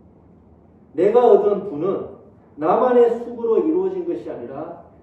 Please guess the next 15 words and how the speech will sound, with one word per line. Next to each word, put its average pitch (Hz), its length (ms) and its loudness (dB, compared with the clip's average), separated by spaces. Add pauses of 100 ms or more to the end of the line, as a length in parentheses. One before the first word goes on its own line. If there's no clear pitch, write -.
세상 175 420 -6
모든 277 420 -2
사람의 190 500 -6
수고 233 420 -4
속에서 240 1200 -8 (140)
이루어지는 156 600 -4
것이라는 - 500 -14
것입니다. - 340 -20 (1400)
이 233 180 -8
세상은 208 460 -2
전적으로 220 760 -2
나만의 233 600 0
수고로 202 400 0
이루어지지 202 500 -6
않습니다. - 560 -12